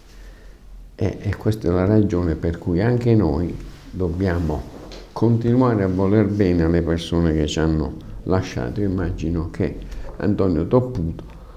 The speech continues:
che queste trasmissioni non se le perdeva mai, stia ascoltando, stia ascoltando lo stesso,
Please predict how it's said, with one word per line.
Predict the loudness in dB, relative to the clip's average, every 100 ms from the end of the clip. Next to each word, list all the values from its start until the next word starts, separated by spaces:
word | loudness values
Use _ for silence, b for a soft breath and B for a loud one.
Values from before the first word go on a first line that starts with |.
| B B B
che | -2 2
queste | 4 4 4 0
trasmissioni | 0 0 0 0 2 2 2 0 -2
non | 0 0
se | 0
le | 0 0
perdeva | 2 0 2 2 2 0 -8 -4
mai, | 0 2 2 4 4 4 0 -10 B B B B B B B B B B B -20
stia | -6 2 4
ascoltando, | 4 2 0 2 0 -2 -4 -8 -14
stia | -8 -6
ascoltando | -2 -2 -2 -2 -2 -2
lo | -2
stesso, | -6 -8 -12 -12 -16